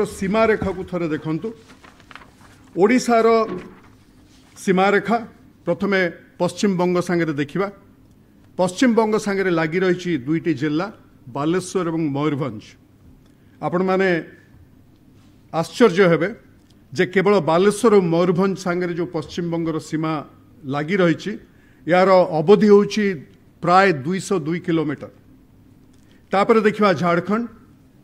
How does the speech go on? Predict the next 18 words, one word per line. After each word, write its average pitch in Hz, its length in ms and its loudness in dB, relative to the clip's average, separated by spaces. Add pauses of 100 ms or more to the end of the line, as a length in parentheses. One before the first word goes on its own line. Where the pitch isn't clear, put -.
(140)
ଝାଡ଼ଖଣ୍ଡକୁ 196 640 0
ଲାଗି 180 280 2
ରହିଛି 185 280 0
ମୟୂରଭଞ୍ଜ, 170 580 0 (460)
କେଉଁଝର, 185 500 2 (320)
ସୁନ୍ଦରଗଡ଼। 151 640 -2 (1500)
ଏଇ 254 180 6
ତିନୋଟି 226 480 2
ଜିଲ୍ଲାର 165 960 0
ସୀମା 190 440 0 (520)
ଲାଗି 151 320 -2
ରହିଛି 196 320 0
ଝାଡ଼ଖଣ୍ଡ 160 480 -4
ସାଙ୍ଗରେ 165 460 -4 (500)
ଯାହାର, 180 320 -2 (1400)
ଯାହାର 190 320 -2
ଲେନ୍ଥ 180 460 4
ହଉଛି, 135 360 -2